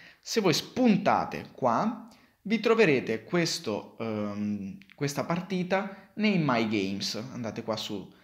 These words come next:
Submit Selection e vi ritroverete qua sui My Games, che comunque, diciamo, è un, quando ci sono tante partite, non come questa mattina, ma veramente tante partite, è comunque un buon modo di selezionarle, di preselezionarle.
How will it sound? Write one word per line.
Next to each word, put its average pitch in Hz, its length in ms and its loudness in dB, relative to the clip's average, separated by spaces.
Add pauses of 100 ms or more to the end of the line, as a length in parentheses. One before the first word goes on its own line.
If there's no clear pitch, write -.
(120)
Submit 107 520 -2
Selection 190 920 -4
e - 440 -6 (240)
vi 180 100 0
ritroverete 165 500 -2
qua - 600 -4
sui 151 280 -2
My 104 220 2
Games, 95 640 -2 (480)
che 202 140 -2
comunque, 160 640 0
diciamo, 143 380 -2
è 104 120 0
un, 117 300 -2
quando 151 220 0
ci 143 40 -4
sono 135 260 -4
tante 156 360 2
partite, 113 480 0
non 110 160 2
come 107 180 -2
questa 104 280 -4
mattina, 107 420 -2
ma - 180 -10 (140)
veramente 117 400 -4
tante 120 280 -4
partite, 123 680 -6
è 240 80 -6
comunque 180 280 2
un 147 140 2
buon 196 220 8
modo 143 280 8
di 135 80 4
selezionarle, 107 880 0
di 123 80 0
preselezionarle. 113 1200 -4